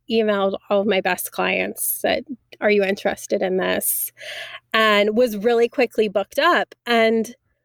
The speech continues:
you know, I was just talking to another friend who does the V I P day thing. And, you know,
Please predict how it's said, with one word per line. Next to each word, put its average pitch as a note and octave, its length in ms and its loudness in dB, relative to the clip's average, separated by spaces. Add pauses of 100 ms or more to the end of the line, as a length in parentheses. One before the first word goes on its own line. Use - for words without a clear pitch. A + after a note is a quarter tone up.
(960)
you B3 80 2
know, A#3 100 4
I A3 100 2
was A#3 120 0
just - 220 -4
talking A3+ 380 0
to A3 260 2
another G#3 440 0
friend A#3 360 2
who A3 200 -2
does G3 280 0
the G3+ 140 -2
V G3+ 120 0
I F#3 140 -2
P F4 180 0
day G#4+ 160 2
thing. G3 460 0
And, G3+ 360 0
you A3+ 140 -2
know, G#3+ 180 0